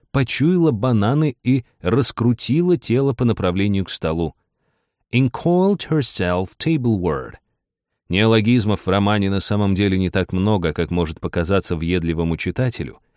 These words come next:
потратившему не один час на поиски неизвестных слов в словарях. Большинство неологизмов представляют собой новообразование с помощью дополнительного суффикса или соединения двух слов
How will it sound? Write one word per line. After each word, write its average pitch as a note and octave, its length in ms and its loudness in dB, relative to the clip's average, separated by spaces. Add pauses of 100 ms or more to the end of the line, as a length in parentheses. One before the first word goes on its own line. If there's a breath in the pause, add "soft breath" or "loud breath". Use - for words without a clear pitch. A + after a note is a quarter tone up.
(200 soft breath)
потратившему B2 680 0
не A#2 80 4
один G#2+ 280 2
час C#3 300 -2
на G2+ 140 -2
поиски A#2+ 400 -2
неизвестных F#2+ 720 0
слов G2+ 400 -4
в - 60 -10
словарях. D#2+ 600 -6 (680)
Большинство D3 560 0
неологизмов C#3 800 2
представляют G#2 640 0
собой A#2+ 440 0
новообразование A2 1000 2
с - 80 -4
помощью G#2+ 440 -2
дополнительного G#2 840 0
суффикса B2+ 600 -4 (320 soft breath)
или G#2+ 200 2
соединения G#2+ 680 2
двух G2 220 -4
слов F2 420 -4